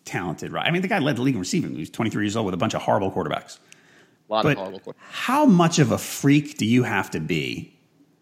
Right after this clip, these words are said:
Speaker 1: to come back after all that time and basically walk in and make life hell for a really good cornerback? <laughs>
Speaker 2: Uh, I mean, he seems motivated. I mean, th-, there's the documentary on him I haven't watched yet, but, you know, it seems like I saw some clips. I'm like, "All right, this guy seems like he may be getting re-,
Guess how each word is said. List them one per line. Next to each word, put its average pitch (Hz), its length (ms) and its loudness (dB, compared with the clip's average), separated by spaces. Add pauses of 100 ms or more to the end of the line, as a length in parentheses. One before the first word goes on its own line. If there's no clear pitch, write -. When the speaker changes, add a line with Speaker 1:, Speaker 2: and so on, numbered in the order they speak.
(240)
Speaker 1:
to 135 120 6
come 180 260 0
back 127 300 0
after 98 260 0
all 131 280 0
that 117 240 0
time 82 480 2 (680)
and 120 180 2
basically 131 380 4
walk 113 300 0
in 101 120 2
and 98 120 4
make 107 180 2
life 101 220 2
hell 90 260 0
for 85 140 -4
a 85 40 0
really 82 260 0
good 78 140 -2
cornerback? 76 480 -4 (520)
<laughs> 175 80 0 (1000)
Speaker 2:
Uh, 202 320 -2
I 151 60 -2
mean, 160 140 2
he 165 100 2
seems 180 200 2
motivated. 170 460 2
I 151 60 2
mean, 139 300 0
th-, 135 200 2
there's 135 200 2
the 131 120 2
documentary 131 560 2
on 131 180 2
him 127 100 -2
I 123 60 2
haven't 117 220 0
watched 117 280 0
yet, 117 200 0
but, 110 180 0
you 110 80 -2
know, 107 120 0
it 101 80 -4
seems 113 200 -2
like 110 120 2
I - 20 -2
saw 127 140 2
some 110 140 -4
clips. 113 240 0
I'm 107 60 -6
like, 107 140 2
"All 135 80 2
right, 117 120 0
this 127 140 0
guy 123 140 0
seems 117 180 -4
like 113 120 2
he 113 100 2
may 113 120 2
be 104 120 0
getting 107 260 2
re-, 107 100 -2